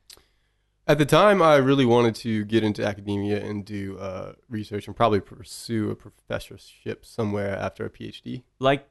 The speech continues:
Speaker 2: your dad, but he only did that later, though, right?
Speaker 1: Uh, yeah, he's doing that literally now.
Speaker 2: Yeah,
Speaker 1: Right
Speaker 2: yeah,
Speaker 1: for,
Speaker 2: yeah.
Speaker 1: since the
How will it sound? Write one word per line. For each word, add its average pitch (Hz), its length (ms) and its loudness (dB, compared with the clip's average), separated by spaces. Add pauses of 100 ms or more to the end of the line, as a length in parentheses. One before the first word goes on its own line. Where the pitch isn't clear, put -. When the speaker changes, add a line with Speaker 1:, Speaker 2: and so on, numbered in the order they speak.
Speaker 2:
your 180 140 0
dad, 196 320 -2
but 147 80 0
he 143 140 0
only 160 160 -2
did 135 160 -4
that 120 160 -6
later, 127 280 -6
though, - 240 -16
right? 85 300 -14
Speaker 1:
Uh, 143 300 6
yeah, 123 180 6
he's 143 160 0
doing 127 200 2
that 98 180 -6
literally 98 320 -8
now. 95 440 -6
Speaker 2:
Yeah, 117 140 0
Speaker 1:
Right 101 180 2
Speaker 2:
yeah, 113 100 -8
Speaker 1:
for, 113 40 -4
Speaker 2:
yeah. 117 60 -4
Speaker 1:
since 120 220 2
the 120 160 -8